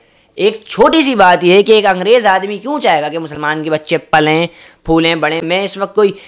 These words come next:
ख़िलाफ़ बात नहीं कर रहा, ये कई वैक्सीनेशंस फ्री में दे रहे होते हैं हम लोगों को कि आएँ लगवाएँ, नहीं लगवाएंगे तो आपकी अपनी इंतज़ामिया आपकी गांड फाड़ देगी, ये चीज़ भी होती आई है, सही है। लेकिन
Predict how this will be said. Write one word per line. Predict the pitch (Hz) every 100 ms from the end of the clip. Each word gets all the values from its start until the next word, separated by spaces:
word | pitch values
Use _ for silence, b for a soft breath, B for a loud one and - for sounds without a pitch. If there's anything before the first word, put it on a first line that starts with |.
| B -
ख़िलाफ़ | 185 202 196
बात | 196 196
नहीं | 254 214
कर | 185
रहा, | 175
ये | 190
कई | 190 233
वैक्सीनेशंस | 208 185 - 214 220 247 226
फ्री | - 214 262
में | 262
दे | 196 190
रहे | 180
होते | 175 160 170
हैं | 165 165
हम | 165
लोगों | 165 170
को | 175
कि | 180 208
आएँ | 190 190
लगवाएँ, | 190 180 190 190
नहीं | 185 220
लगवाएंगे | 214 190 190 202 202
तो | 208
आपकी | 190 190 - 226 _
अपनी | 202 - 294 302 233
इंतज़ामिया | 185 185 170 214 277 247
आपकी | 190 165 165
गांड | 123 156 226 220
फाड़ | 151 123
देगी, | 117 110 b b b _
ये | 123 190
चीज़ | 202 190
भी | 185
होती | 185 175 185
आई | 165
है, | 170
सही | 170 190
है। | - B B B
लेकिन | - 180 233 240